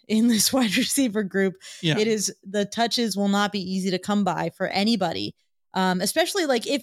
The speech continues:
Speaker 1: if Raleek Brown is getting looks i-, i-, in the slot, that's another guy that you have to contend with as
Speaker 2: Mm-hmm.
Speaker 1: far as, uh, touches that are, that they're gonna try and find ways to get players involved. So there is a lot of competition,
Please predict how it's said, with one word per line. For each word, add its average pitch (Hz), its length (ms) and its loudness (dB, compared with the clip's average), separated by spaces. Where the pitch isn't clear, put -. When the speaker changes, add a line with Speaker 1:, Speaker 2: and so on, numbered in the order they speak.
Speaker 1:
if 277 200 -2
Raleek 277 400 0
Brown 269 360 2
is 233 140 2
getting 202 340 0
looks - 480 -2
i-, 175 60 -6
i-, 185 340 -8
in 240 220 0
the 202 60 2
slot, - 420 0
that's 202 160 -2
another 226 480 2
guy 185 240 2
that 170 80 -2
you 180 100 0
have 175 140 -2
to 175 80 -8
contend 175 420 -4
with 151 200 -8
as 185 160 2
Speaker 2:
Mm-hmm. 254 80 0
Speaker 1:
far 196 160 2
as, 180 220 0
uh, 175 260 -2
touches 196 400 -2
that 175 100 0
are, 170 180 -2
that 170 140 -6
they're 180 100 -2
gonna 165 200 -6
try 175 220 -2
and 170 140 -2
find 165 280 -4
ways 160 340 -2
to 202 100 -4
get 175 240 -2
players 170 320 0
involved. 160 460 -4
So 175 260 0
there 208 120 2
is 196 100 2
a 190 60 2
lot 185 360 2
of 196 140 -2
competition, 180 840 -2